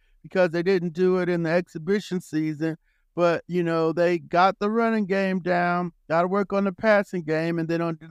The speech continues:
on the defensive side of the ball, Coach Smith, uh, with his new, uh, coaches over there, they gotta, you know, continue to stop the run, defend the pass, get after the passer a little bit better. And, you know,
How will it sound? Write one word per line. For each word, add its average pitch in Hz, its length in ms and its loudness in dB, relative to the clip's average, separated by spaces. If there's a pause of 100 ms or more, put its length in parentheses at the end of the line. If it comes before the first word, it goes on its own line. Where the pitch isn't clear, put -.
(360)
on 165 160 0
the 151 80 0
defensive 202 720 0
side 185 220 0
of 180 60 0
the 175 80 -2
ball, 170 360 2 (440)
Coach 196 220 2
Smith, 202 420 0 (180)
uh, 165 300 0
with 175 180 0
his 160 140 -4
new, 196 380 0
uh, 156 320 -2
coaches 196 420 -2
over 180 200 2
there, 185 260 0 (280)
they 165 120 -2
gotta, 175 280 2 (100)
you 160 120 -4
know, 143 180 -2
continue 208 440 -2
to 202 80 -2
stop 196 360 2
the 196 100 -2
run, 196 520 0 (320)
defend 208 400 0
the 190 60 -2
pass, 190 520 2
get 190 160 0
after 190 320 0
the 185 140 0
passer 202 540 0
a 202 40 0
little 202 220 -2
bit 190 260 -2
better. 196 400 0 (400)
And, 175 440 -2
you 190 60 -2
know, 160 200 -2